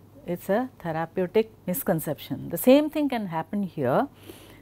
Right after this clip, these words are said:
that whatever you are doing in the form of research may be considered as relief by these people. So, the differentiation between relief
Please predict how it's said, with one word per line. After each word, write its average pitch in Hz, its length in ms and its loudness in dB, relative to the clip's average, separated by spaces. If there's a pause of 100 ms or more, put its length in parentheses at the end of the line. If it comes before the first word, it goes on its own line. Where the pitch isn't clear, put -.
(120)
that 214 220 0
whatever 269 480 2
you 311 100 2
are 240 120 4
doing 240 400 4
in 208 180 -2
the 208 80 -2
form 214 360 0
of 208 200 -2
research 170 500 2
may 190 160 -2
be 190 140 -4
considered 214 800 2
as 180 340 2 (480)
relief 208 600 2
by 160 240 0
these 170 300 -6
people. - 460 -8
So, - 180 0
the 190 100 0
differentiation 277 880 0
between 220 360 -2
relief 196 560 0